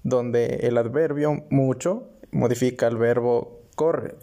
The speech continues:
expresando cuánto corre el coche. Épale.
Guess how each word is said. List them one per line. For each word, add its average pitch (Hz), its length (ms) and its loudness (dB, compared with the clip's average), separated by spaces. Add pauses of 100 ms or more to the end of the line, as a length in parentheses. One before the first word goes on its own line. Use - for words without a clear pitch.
expresando 127 1000 -4
cuánto 135 580 -2
corre 123 340 0
el 117 160 -4
coche. 180 460 -2 (2750)
Épale. 131 1080 0